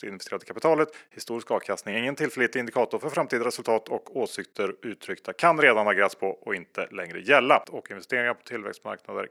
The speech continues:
kan vara mer volatila än på andra mer utvecklade marknader. Vi säger stort tack till Fidelity International.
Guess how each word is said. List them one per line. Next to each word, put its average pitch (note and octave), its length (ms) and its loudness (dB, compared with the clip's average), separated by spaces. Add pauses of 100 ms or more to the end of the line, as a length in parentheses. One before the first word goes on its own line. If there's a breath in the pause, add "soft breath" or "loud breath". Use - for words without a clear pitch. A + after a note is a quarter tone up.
kan D#3 260 2
vara B2+ 140 4
mer G#2+ 160 2
volatila G2 440 -6
än G2 160 -12
på A#2+ 140 -12
andra G2 240 -8
mer F#2 220 -8
utvecklade G#2 680 -8
marknader. - 480 -12 (100)
Vi G#2+ 80 -6
säger G#2 140 -4
stort - 420 0
tack - 420 4
till G2+ 240 6
Fidelity G#3 480 6 (100)
International. E3+ 600 2